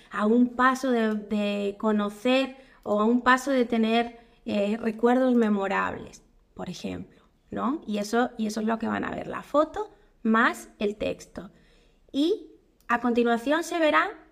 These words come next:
el botón, la primera llamada a la acción para el que el cliente pueda pasar a tu tarifa de precios, que es donde va a llevar todo detallado, ¿no? Si el cliente siguiera haciendo scroll,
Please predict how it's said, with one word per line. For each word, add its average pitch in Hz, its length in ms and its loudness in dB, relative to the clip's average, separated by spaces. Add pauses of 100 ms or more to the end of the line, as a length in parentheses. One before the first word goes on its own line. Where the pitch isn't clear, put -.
(180)
el 226 260 2
botón, 208 580 0
la 208 180 0
primera 247 380 2
llamada 277 320 2
a 277 40 2
la 277 80 2
acción 311 300 -4
para 302 160 -4
el 247 100 -2
que 254 100 0
el 233 100 -2
cliente 247 460 0
pueda 269 460 2
pasar 285 480 -2
a 233 180 0
tu 226 140 0
tarifa 247 600 0 (100)
de 214 180 -4
precios, 202 680 -8
que 196 180 -6
es 190 80 -6
donde 214 280 2
va 214 100 2
a 214 40 2
llevar 220 360 0
todo 233 260 0
detallado, 185 600 -6 (340)
¿no? 240 320 2 (360)
Si - 120 -6
el 254 100 4
cliente 302 460 0
siguiera 294 420 2
haciendo 277 380 -2
scroll, 311 440 0